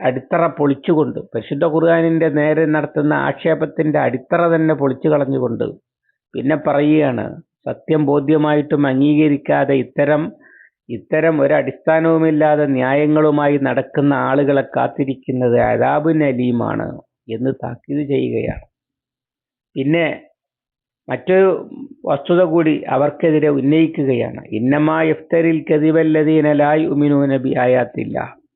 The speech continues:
നിശ്ചയം അള്ളാഹുവിന്റെ ആയത്തുകളിൽ വിശ്വസിക്കാത്തവരാകുന്നു യഥാർത്ഥത്തിൽ കള്ളം കെട്ടിച്ചമക്കുന്നവർ. "വ ഉലായിക ഹുമുൽ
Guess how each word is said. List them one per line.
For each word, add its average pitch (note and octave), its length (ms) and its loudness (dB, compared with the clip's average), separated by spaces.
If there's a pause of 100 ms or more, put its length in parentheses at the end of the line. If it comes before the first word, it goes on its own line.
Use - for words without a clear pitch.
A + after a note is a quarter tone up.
(520)
നിശ്ചയം D#3+ 500 0
അള്ളാഹുവിന്റെ E3 680 0
ആയത്തുകളിൽ E3 640 2
വിശ്വസിക്കാത്തവരാകുന്നു D3+ 1700 0 (920)
യഥാർത്ഥത്തിൽ C3+ 840 -2 (240)
കള്ളം C3+ 460 -2
കെട്ടിച്ചമക്കുന്നവർ. - 960 -6 (2250)
"വ C3+ 60 -4
ഉലായിക D#3+ 560 0
ഹുമുൽ D#3 420 0